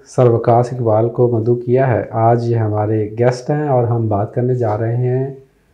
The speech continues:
सीएसएस ट्वेंटी ट्वेंटी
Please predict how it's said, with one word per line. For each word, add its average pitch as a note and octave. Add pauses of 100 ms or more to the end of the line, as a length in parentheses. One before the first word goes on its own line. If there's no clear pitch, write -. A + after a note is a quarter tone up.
(420)
सीएसएस C3+
ट्वेंटी A#2+
ट्वेंटी A2